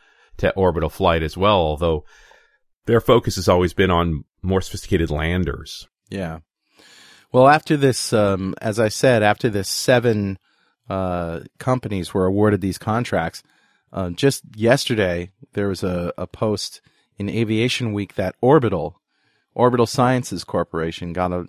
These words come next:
Speaker 2: F A A license to launch a Taurus two rocket, uh, from Virginia, ca-, carrying a Cygnus cargo carrier on its first mission to the I S S.
Speaker 1: Interesting.
Speaker 2: So that's scheduled for February.
Speaker 1: And yeah, the, and the Taurus is,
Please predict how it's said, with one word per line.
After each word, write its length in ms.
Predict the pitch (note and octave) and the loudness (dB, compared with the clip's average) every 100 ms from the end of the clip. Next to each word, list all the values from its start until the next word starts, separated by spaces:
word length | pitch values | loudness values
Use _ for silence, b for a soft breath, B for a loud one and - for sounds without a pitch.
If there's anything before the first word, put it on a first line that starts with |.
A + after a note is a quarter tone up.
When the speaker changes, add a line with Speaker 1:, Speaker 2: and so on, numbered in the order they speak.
| - | -8
Speaker 2:
F 200 | G#2+ A2 | -4 -2
A 220 | G#2 F#2+ | -2 -2
A 40 | G2+ | -4
license 480 | G2 F#2+ F#2+ E2+ | -4 -6 -10 -10
to 80 | - | -6
launch 320 | G2+ G2 F#2 | -4 -2 -4
a 40 | F#2+ | -6
Taurus 400 | - A#2+ A2 - | 0 2 2 0
two 200 | - C3+ | 0 2
rocket, 460 | G#2+ F2 - D#2+ _ _ _ _ _ _ _ - | 2 0 -2 -8 _ _ _ _ _ _ _ -10
uh, 80 | F2 | -10
from 220 | - F#2+ | -8 -10
Virginia, 600 | E2 D#2+ E2+ A2 G2+ D#2+ | -8 -8 -6 -4 -4 -6
ca-, 240 | - - - | -8 -10 -10
carrying 360 | - C3 A#2+ G2+ | -2 0 0 -2
a 40 | |
Cygnus 500 | - - A#2+ A2 F#2+ | -4 -2 -2 -2 -8
cargo 380 | - B2+ B2 G#2+ | -2 2 2 0
carrier 500 | - G#2 F2+ F2 F2+ b b b | 0 -2 -2 -2 -4 b b b
on 100 | F#2+ | -6
its 140 | F2+ - | -6 -6
first 340 | - A2+ - | -2 -2 -2
mission 460 | G2+ G#2+ - G2 F2+ | -4 -4 -4 -6 -6
to 100 | F#2+ | -6
the 160 | F2+ | -4
I 180 | E2+ E2 | -4 -4
S 160 | D#2 - | -8 -8
S. 340 | D#2 C2 - | -8 -8 -8
Speaker 1:
Interesting. 380 | G#2+ - F2+ C#2 - b b b | -6 -4 -4 -4 -8 b b b
Speaker 2:
So 140 | - G2+ | -4 -2
that's 240 | A2 - | -2 -4
scheduled 400 | - A2+ G#2+ F#2 | 0 0 0 -4
for 120 | - | -6
February. 640 | - - G2 E2 C2 A#1+ - _ _ _ _ - | -6 -2 -2 -4 -8 -10 -14 _ _ _ _ -8
Speaker 1:
And 160 | G2+ - - | -8 -8 -2
yeah, 200 | G2 F2+ | 2 2
the, 140 | F#2+ G#2 | 2 -2
and 80 | G#2 | -6
the 60 | |
Taurus 400 | - D#3+ E3+ - | 2 4 6 2
is, 120 | G#2 | -4